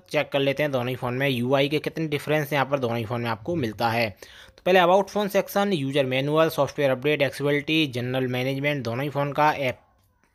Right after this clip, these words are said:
एप्लीकेशन, डिवाइस केयर और बैटरी। यहाँ पर थ्री पॉइंट वन में डिवाइस केयर के साथ बैटरी का ऑप्शन भी जोड़ दिया गया है। और ये है, यहाँ पर देख पा रहे होंगे आप, स्टोरेज सिक्सटी फ़ोर जी बी वेरिएंट है दोनों ही फ़ोन में, सिक्सटीन जी बी उसमें से भरा हुआ है।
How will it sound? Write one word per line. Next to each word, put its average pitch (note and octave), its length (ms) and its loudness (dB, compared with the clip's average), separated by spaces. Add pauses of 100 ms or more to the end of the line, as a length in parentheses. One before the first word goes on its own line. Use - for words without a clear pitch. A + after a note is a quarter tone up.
(640)
एप्लीकेशन, D3 760 0
डिवाइस C3 420 0
केयर D#3 380 0
और D3 260 -6
बैटरी। C3+ 580 -2 (540)
यहाँ B2+ 160 -4
पर D3 240 0 (180)
थ्री F3 160 0
पॉइंट F3+ 260 0
वन E3 120 4
में F3 120 2
डिवाइस D3+ 260 2
केयर D3+ 180 -4
के - 60 -8
साथ D3+ 140 0
बैटरी C3 340 -2
का C#3+ 100 4
ऑप्शन C#3 240 -2
भी C#3+ 80 -4
जोड़ C3 220 -2
दिया D3+ 180 2
गया D#3 180 4
है। F3+ 180 0 (400)
और A2+ 160 -8
ये C#3 300 2
है, D#3+ 140 0
यहाँ D3 220 0
पर D3+ 100 -2
देख C#3+ 280 -4
पा C#3+ 80 0
रहे C#3+ 100 0
होंगे D3 200 -2
आप, D3+ 200 0 (520)
स्टोरेज F3 580 0 (160)
सिक्सटी - 400 0
फ़ोर F3 220 2
जी F#3 80 0
बी F#3+ 80 2
वेरिएंट F3+ 320 4
है F#3+ 60 0
दोनों D#3+ 180 2
ही E3+ 60 0
फ़ोन D#3+ 200 -2
में, F3 220 2
सिक्सटीन E3+ 520 -2
जी E3 120 0
बी E3+ 80 2
उसमें D#3+ 200 -2
से D#3+ 80 -2
भरा C3 200 2
हुआ D#3 240 4
है। F3+ 200 0